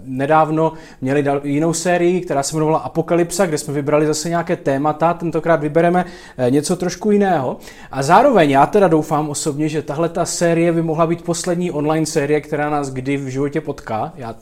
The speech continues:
to teda pevně věřím. A tak bychom rádi, eh, využili, eh, to zároveň k tomu, že uděláme takový trošku update na to, co se děje na, v Maják Networku.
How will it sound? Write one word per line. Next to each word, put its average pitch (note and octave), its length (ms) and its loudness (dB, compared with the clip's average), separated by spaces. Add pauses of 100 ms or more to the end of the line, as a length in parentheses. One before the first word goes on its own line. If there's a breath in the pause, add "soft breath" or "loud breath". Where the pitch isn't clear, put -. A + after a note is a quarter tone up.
(220)
to A2 100 -14
teda B2 180 -6
pevně B2 300 -6
věřím. A2+ 360 -8 (400 loud breath)
A B2+ 80 -6
tak D3 120 -2
bychom F#3 240 0
rádi, G#3+ 400 4
eh, - 260 -18 (200)
využili, G3+ 640 2
eh, F3+ 200 -2
to F#3 140 -6
zároveň F#3 360 0
k F#3 60 -12
tomu, F#3 300 -2
že F3+ 320 0
uděláme F3 320 0
takový F3 260 -2
trošku - 320 -6
update D#3 440 -2
na D3 120 -2
to, D3 140 -4
co D3 140 -10
se D#3 160 -6
děje D3 220 0
na, C#3+ 240 -2
v C3+ 100 -12
Maják C#3 280 -2
Networku. C#3+ 640 -4